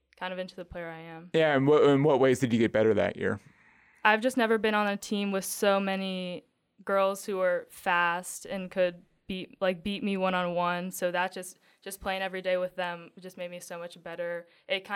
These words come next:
Speaker 1: and it also, it taught me how the game works.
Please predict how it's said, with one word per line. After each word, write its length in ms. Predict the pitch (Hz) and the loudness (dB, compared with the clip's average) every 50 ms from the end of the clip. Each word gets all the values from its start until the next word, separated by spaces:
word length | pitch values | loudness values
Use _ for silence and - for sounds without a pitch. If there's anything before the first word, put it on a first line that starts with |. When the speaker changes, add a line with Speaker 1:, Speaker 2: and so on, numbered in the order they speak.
| 196 - | -8 -6
Speaker 1:
and 100 | 214 208 | -8 -6
it 80 | 196 | -4
also, 680 | 196 202 220 233 233 - 220 196 190 190 185 185 185 190 _ _ _ _ _ _ _ | -2 -2 -2 -2 -4 -4 -4 -2 -2 -2 -2 -4 -6 -6 _ _ _ _ _ _ _
it 320 | - 202 196 - - - - | -8 -6 -6 -6 -10 -14 -4
taught 220 | - 208 208 214 | -2 0 0 0
me 100 | 226 220 | -2 -2
how 140 | 214 208 202 | -2 -2 -2
the 100 | 190 190 | -2 -4
game 380 | 185 202 196 190 190 185 185 _ - | -6 -8 -10 -10 -12 -14 -18 _ -14
works. 720 | 170 165 165 175 202 226 - - - - - - - | -12 -6 -6 -6 -6 -6 -10 -16 -18 -18 -18 -20 -20